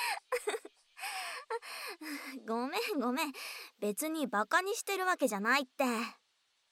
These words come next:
幼馴染ってのもあるけど、こうやってさ、いつでも遊べる友達がいんのは何気に楽しいもんよ。<laughs> マジだって。しかもそこそこ美少女だしね。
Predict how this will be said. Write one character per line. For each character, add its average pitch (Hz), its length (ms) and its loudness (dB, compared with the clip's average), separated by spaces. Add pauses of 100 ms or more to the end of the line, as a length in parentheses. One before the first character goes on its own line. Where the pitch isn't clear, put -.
(1600)
幼 339 400 4
馴 339 200 4
染 277 240 6
っ - 40 -8
て - 200 0
の 294 120 2
も 240 140 6
あ 247 60 6
る 254 120 6
け 240 120 2
ど、 196 280 2
こ 233 180 0
う 269 80 6
や 277 80 6
っ 262 40 4
て 269 140 0
さ、 269 280 2 (440)
い 277 120 0
つ 370 100 0
で 277 100 8
も 233 220 6
遊 240 140 0
べ 262 100 8
る 262 100 10
友 254 220 4
達 269 260 4
が 262 140 4
い 277 100 2
ん 262 80 4
の 220 80 4
は 202 220 -2
何 214 300 0
気 285 100 0
に 285 120 -2
楽 311 220 -4
し 370 140 -4
い 349 60 -2
も 320 80 0
ん 311 120 0
よ。 294 120 6 (1160)
<laughs> - 220 -6
マ 220 160 0 (220)
ジ 381 160 0
だ 302 140 6
っ - 20 2 (120)
て。 277 220 4 (600)
し - 160 -4
か 392 140 8
も 330 160 2
そ - 220 -6
こ 339 140 0
そ 359 160 -2
こ 339 140 6
美 262 160 6
少 349 240 2
女 262 120 6
だ 208 100 -2
し - 140 -6
ね。 302 100 0